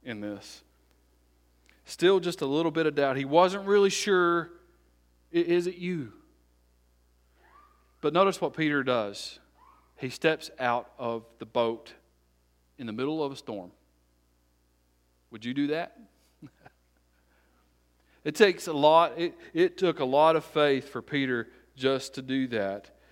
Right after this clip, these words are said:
He stepped out and he began to walk on water. Now, let me just say this.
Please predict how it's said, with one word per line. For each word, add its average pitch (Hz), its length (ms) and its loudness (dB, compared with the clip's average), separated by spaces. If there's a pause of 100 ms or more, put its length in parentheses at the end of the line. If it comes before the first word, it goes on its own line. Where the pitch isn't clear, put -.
(200)
He 135 300 -4 (160)
stepped - 600 0
out 135 440 4
and 139 100 -8
he 147 320 -4
began 139 540 -4
to 135 160 -10
walk 123 500 -2
on 120 380 -6
water. 117 360 -2
Now, 113 160 -8
let 131 120 -8
me 127 100 -8
just 123 220 -12
say 113 180 -8
this. 107 560 -10